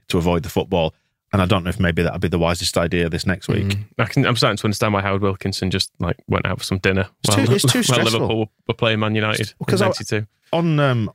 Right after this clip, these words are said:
Speaker 1: on Sunday, I was sat on a, a lovely bench, just heading, I walked up f-, towards Skipton
Speaker 2: Mm.
Speaker 1: on the canal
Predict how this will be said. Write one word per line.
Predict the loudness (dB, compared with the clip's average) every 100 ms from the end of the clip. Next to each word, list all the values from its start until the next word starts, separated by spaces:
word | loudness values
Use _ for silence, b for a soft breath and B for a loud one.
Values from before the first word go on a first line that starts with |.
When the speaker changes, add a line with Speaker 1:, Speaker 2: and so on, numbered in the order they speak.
| 0
Speaker 1:
on | 0
Sunday, | 2 2 2
I | 0
was | -2 -2
sat | -2 -2
on | 0
a, | 0
a | 2
lovely | 0 2 0
bench, | 0 -2 0
just | -2 0
heading, | 0
I | 2
walked | 2 0 -4
up | -10
f-, | -14 -16 -4
towards | 0 0
Skipton | 0 -4 -2 -2 -2 -2
Speaker 2:
Mm. | -2
Speaker 1:
on | 0
the | 0
canal | 0 0 0